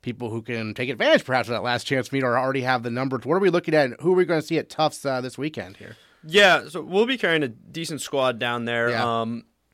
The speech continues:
Speaker 2: not everyone that's going necessarily thinks they're going to
Speaker 1: Sure.
Speaker 2: qualify, but they wanna at least, uh, give it a shot and get used to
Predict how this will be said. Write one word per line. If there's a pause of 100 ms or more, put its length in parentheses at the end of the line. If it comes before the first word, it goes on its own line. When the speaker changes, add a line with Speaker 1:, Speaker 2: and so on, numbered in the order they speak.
(120)
Speaker 2:
not
everyone
that's
going
necessarily
thinks
they're
going
to
Speaker 1:
Sure.
Speaker 2:
qualify,
but
they
wanna
at
least, (540)
uh, (140)
give
it
a
shot
and
get
used
to